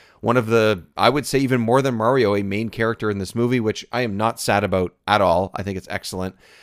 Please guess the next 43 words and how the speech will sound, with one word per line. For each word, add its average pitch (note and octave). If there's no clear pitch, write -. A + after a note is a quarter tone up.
And, G#2
uh, G2
Anna C3+
Taylor-Joy B2
does G#2+
such A#2
a G#2+
great G#2
job F2+
with F#2
her F2
as F2+
well. E2
So C3
I C#3
think G#2+
there's G2
a F#2+
great G2+
choice. G2
The G2+
casting, A#2+
uh, F#2+
I'll G#2+
go B2+
with B2+
that A#2
now. A#2+
I, A#2+
I B2
would C#3
say E3
is D#3
lar-, F#3
is, E3+
is E3
largely A3
pretty D4
good. F#3+
Is C3
pretty D#3+
good. G#2+
I, C3